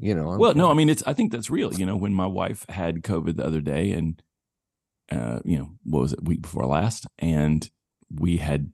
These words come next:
Speaker 2: seen you just for a
Speaker 1: Yeah.
Speaker 2: minute outside. We're like, "Oh, shit, what if
Speaker 1: What
Speaker 2: you
Speaker 1: if,
Speaker 2: gave it to
Speaker 1: yeah.
Speaker 2: Danny? And he's
Speaker 1: Yeah.
Speaker 2: going on a trip to New York. Would, that would be terrible." And it's, and I don't really see it as a stigma. I see it as the,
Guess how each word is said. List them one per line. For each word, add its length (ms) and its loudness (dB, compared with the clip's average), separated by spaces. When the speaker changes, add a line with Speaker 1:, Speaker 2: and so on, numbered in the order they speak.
Speaker 2:
seen 400 8
you 380 8
just 220 2
for 140 0
a 40 8
Speaker 1:
Yeah. 0 -
Speaker 2:
minute 340 8
outside. 600 0
We're 180 0
like, 200 -6
"Oh, 80 0
shit, 580 2
what 160 2
if 240 -4
Speaker 1:
What 160 2
Speaker 2:
you 80 8
Speaker 1:
if, 140 4
Speaker 2:
gave 180 -10
it 180 -10
to 80 6
Speaker 1:
yeah. 100 8
Speaker 2:
Danny? 440 6
And 100 4
he's 200 4
Speaker 1:
Yeah. 120 8
Speaker 2:
going 100 6
on 160 4
a 20 2
trip 260 2
to 80 0
New 100 4
York. 400 0
Would, 200 -4
that 140 0
would 140 0
be 100 0
terrible." 580 -4
And 160 6
it's, 280 -2
and 140 -4
I 140 0
don't 100 0
really 280 4
see 200 0
it 60 2
as 140 -2
a 40 -6
stigma. 480 -2
I 100 -2
see 220 -4
it 80 -2
as 160 -6
the, 240 -10